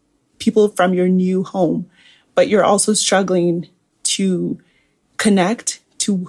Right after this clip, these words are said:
who you were, to your native land, to maybe extended family,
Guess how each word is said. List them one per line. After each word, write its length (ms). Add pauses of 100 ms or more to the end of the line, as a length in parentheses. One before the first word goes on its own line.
who 80
you 240
were, 420 (520)
to 160
your 160
native 440
land, 500 (120)
to 560 (160)
maybe 240
extended 480
family, 720